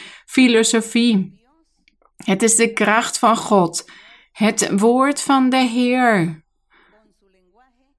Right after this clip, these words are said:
Het woord dat hij geeft aan iedereen.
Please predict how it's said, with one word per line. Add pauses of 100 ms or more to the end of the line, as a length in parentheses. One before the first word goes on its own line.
(460)
Het
woord
dat
hij
geeft
aan
iedereen.